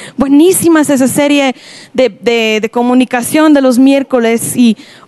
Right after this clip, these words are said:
o entonces en tu relación con Dios, ¿no? Estabas en todo en la iglesia, pero estás en la cuarentena, ya no puedes estar viniendo al edificio y, y ya los ministerios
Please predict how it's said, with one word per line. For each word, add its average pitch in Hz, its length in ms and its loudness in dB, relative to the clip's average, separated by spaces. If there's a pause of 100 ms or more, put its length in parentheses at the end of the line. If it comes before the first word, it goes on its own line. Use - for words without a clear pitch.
o 247 120 -2
entonces 320 460 -2
en 339 100 2
tu 311 80 0
relación 269 460 0
con 285 240 0
Dios, 294 420 0
¿no? 302 380 -2 (520)
Estabas 349 440 -4
en 330 140 -4
todo 381 300 -2
en 370 60 0
la 349 80 0
iglesia, 330 380 0
pero 233 360 -2 (280)
estás 294 240 -4
en 339 80 0
la 311 80 0
cuarentena, 302 580 -2
ya 226 160 -2
no 269 140 -2
puedes 302 280 -2
estar 277 240 -2
viniendo 247 600 2 (280)
al 226 160 0
edificio 285 960 0
y, 214 260 -4 (360)
y 220 140 0
ya 254 140 -2
los 320 160 0
ministerios 302 680 0